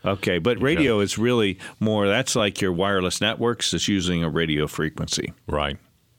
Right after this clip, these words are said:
Speaker 2: Right, and your cell phone, and, uh, you know, the Wi-Fi that
Speaker 1: Yes.
Speaker 2: covers the house, and
Speaker 1: Yes.
Speaker 2: the list goes on and on.
Speaker 1: Oh, yeah.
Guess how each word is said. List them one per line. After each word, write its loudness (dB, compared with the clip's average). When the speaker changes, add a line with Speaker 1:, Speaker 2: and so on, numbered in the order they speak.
Speaker 2:
Right, 0
and 2
your 2
cell 0
phone, -4
and, 2
uh, 0
you 0
know, 2
the 2
Wi-Fi 0
that -4
Speaker 1:
Yes. 2
Speaker 2:
covers 0
the 0
house, -2
and 0
Speaker 1:
Yes. 2
Speaker 2:
the 2
list 0
goes 2
on 2
and 2
on. 0
Speaker 1:
Oh, 0
yeah. 2